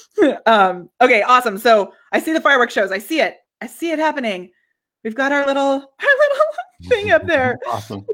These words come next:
Speaker 2: can't even get to the video. Where is it on my phone? Okay. The suspense is killing me. Whoa, whoa. Okay, we're gonna get it. I see the fireworks show. It's happening. It's happening.
Speaker 1: <laughs>
Speaker 2: Hooray. <laughs>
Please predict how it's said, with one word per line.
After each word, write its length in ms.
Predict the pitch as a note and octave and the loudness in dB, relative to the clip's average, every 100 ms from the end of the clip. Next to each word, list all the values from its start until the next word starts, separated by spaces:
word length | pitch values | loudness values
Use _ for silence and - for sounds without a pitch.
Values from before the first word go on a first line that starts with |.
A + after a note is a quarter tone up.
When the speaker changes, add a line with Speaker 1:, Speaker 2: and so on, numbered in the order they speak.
| - | -8
Speaker 2:
can't 160 | G#4+ | -6
even 200 | G4 G4 | -4 -4
get 160 | E4+ F4 | -4 -4
to 80 | F4 | -4
the 80 | |
video. 400 | D#4+ D#4 D4 A#3+ | -4 -4 -2 -2
Where 260 | G#3+ D4 D#4+ | 0 -2 -2
is 140 | D#4 | -4
it 120 | C4+ B3 | -4 -2
on 140 | B3 | 0
my 160 | A#3+ A#3 | -2 -2
phone? 320 | B3+ G3+ F#3 | -2 -4 -2
Okay. 380 | A#3 B3+ F3+ A#2 _ _ _ | 0 0 -2 -6 _ _ _
The 100 | A#3 | -2
suspense 560 | - C4 - C#4 C#4+ C4+ | -2 -6 2 2 2 -2
is 140 | C#4 | -6
killing 320 | - A#3+ G#3 | 0 0 0
me. 380 | G#3 G3 B3 _ _ _ _ A2+ G#2+ G#3+ _ | -2 -6 -8 _ _ _ _ -20 -20 _ _
Whoa, 100 | F3+ E3 _ | -12 -12 _
whoa. 120 | F#3+ - _ _ _ - | -12 -12 _ _ _ -6
Okay, 200 | G3 E3 | -4 -2
we're 80 | |
gonna 160 | F3 F#3 | -2 0
get 100 | F#3 | 0
it. 100 | D3+ | 0
I 60 | F3+ | -2
see 140 | A3+ | -2
the 80 | B3+ | -2
fireworks 360 | B3 B3+ A#3+ A#3 | 2 2 2 0
show. 100 | F#3 | 0
It's 120 | A3 | 2
happening. 400 | F4+ D#4 G3 D#3+ _ _ - | 2 0 -6 -10 _ _ -12
It's 140 | F4 | -4
happening. 720 | B4+ B4 B4 B4 A#4 A4+ - | -4 -4 -6 -6 -8 -10 -4
Speaker 1:
<laughs> 20 | |
Speaker 2:
Hooray. 680 | - B4+ B4 A#4+ A#4 - C5 | 0 0 0 -4 -4 -4 0
<laughs> 80 | C5 | 0